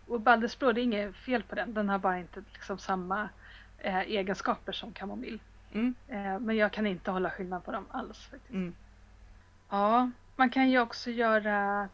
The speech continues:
Speaker 1: tinkturer.
Speaker 2: Mm.
Speaker 1: Alltså att man lägger, eh, örterna i alkohol.
Speaker 2: Just ja.
Speaker 1: Eh,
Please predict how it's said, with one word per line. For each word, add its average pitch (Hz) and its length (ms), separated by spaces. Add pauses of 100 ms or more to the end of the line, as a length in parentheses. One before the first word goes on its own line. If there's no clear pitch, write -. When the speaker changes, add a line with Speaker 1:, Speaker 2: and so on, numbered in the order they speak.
Speaker 1:
tinkturer. 240 760 (480)
Speaker 2:
Mm. 269 180 (840)
Speaker 1:
Alltså 226 240
att - 140
man 202 160
lägger, 190 680
eh, 190 200 (320)
örterna 190 600
i - 60
alkohol. 233 680 (540)
Speaker 2:
Just 349 320
ja. - 80 (460)
Speaker 1:
Eh, 180 440